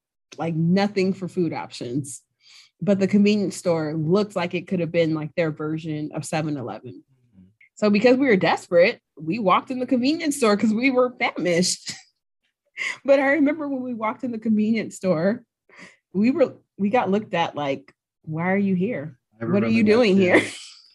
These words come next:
Speaker 2: Like, uh, <laughs> they probably think we teleported into the wrong place. You, I don't think you all supposed to be here. <laughs>
Speaker 1: So yeah, we were sticking out like sore thumbs. So all we wanted was food, though. We were desperate. And I remember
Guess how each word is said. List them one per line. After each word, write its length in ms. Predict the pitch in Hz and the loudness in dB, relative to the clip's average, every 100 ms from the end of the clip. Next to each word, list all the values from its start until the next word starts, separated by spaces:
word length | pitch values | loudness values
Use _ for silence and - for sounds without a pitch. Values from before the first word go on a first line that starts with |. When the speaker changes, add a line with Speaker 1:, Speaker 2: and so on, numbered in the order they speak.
| _ - | _ -6
Speaker 2:
Like, 460 | 120 120 120 - _ _ _ - | -2 -2 -6 -18 _ _ _ -4
uh, 400 | 123 120 123 135 - - - - | -2 0 0 -2 -4 -10 -18 -20
<laughs> 380 | _ _ - | _ _ 4
they 100 | 202 | 6
probably 300 | 190 220 262 | 10 8 8
think 180 | - 175 | 4 6
we 140 | 175 165 | 6 4
teleported 680 | - 170 175 185 160 147 | 4 4 6 4 4 4
into 160 | 156 147 | 0 0
the 140 | 139 | 2
wrong 260 | 139 139 139 | 4 2 4
place. 480 | 147 139 120 - 131 | 6 6 4 2 -4
You, 120 | 143 | 0
I 80 | 143 | 0
don't 140 | 240 | 2
think 140 | 226 175 | 2 6
you 100 | 165 | 6
all 140 | 151 151 | 6 4
supposed 240 | 151 131 | -4 -6
to 80 | 98 | 0
be 160 | 131 | 0
here. 380 | 160 98 95 110 _ _ _ _ - | 0 -4 -6 -8 _ _ _ _ -10
<laughs> 120 | 185 _ _ _ - - _ _ _ - _ _ _ 220 | -10 _ _ _ -12 -12 _ _ _ -18 _ _ _ -2
Speaker 1:
So 60 | |
yeah, 220 | 208 170 | 0 0
we 140 | 180 254 | -2 -2
were 100 | 311 | -4
sticking 360 | 285 240 208 180 | -6 -8 -6 -6
out 140 | - | -6
like 180 | 151 156 | -8 -10
sore 240 | 170 156 | -10 -10
thumbs. 540 | 156 135 123 151 - _ _ _ _ | -10 -12 -8 -8 -8 _ _ _ _
So 440 | - 151 147 147 - | -16 -12 -10 -10 -2
all 160 | 262 359 | 2 4
we 100 | 349 | 4
wanted 280 | 294 196 | 2 -2
was 160 | 180 185 | -4 -6
food, 260 | 165 160 170 | -4 -4 -4
though. 120 | 175 | -4
We 100 | 196 | -4
were 80 | 170 | -4
desperate. 440 | 151 156 - 156 | -6 -10 -8 -8
And 60 | 170 | -4
I 100 | 180 | -2
remember 580 | 202 214 196 202 196 | 0 -2 -2 -2 -4